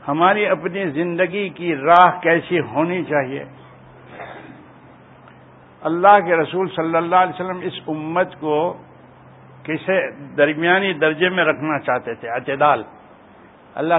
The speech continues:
تعالیٰ نے فرمایا، "كذلك جعلناكم أمة وسطا"، ہم نے تمہیں امت وسط بنایا، نہ ادھر بہت آگے بڑھ جانے والی،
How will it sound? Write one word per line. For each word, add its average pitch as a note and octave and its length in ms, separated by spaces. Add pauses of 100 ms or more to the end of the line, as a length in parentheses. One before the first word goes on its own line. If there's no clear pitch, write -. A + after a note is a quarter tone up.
تعالیٰ F3 260
نے E3 60
فرمایا، E3+ 340
"كذلك E3 760
جعلناكم D#3+ 880
أمة E3+ 480
وسطا"، F3 460 (600)
ہم E3 160
نے G#3+ 160
تمہیں F#3 280
امت E3+ 380
وسط C#3 460
بنایا، G#2+ 360 (1300)
نہ G3 380 (560)
ادھر D#3+ 280
بہت F#3+ 320
آگے F#3+ 280
بڑھ F#3+ 180
جانے F#3 320
والی، - 240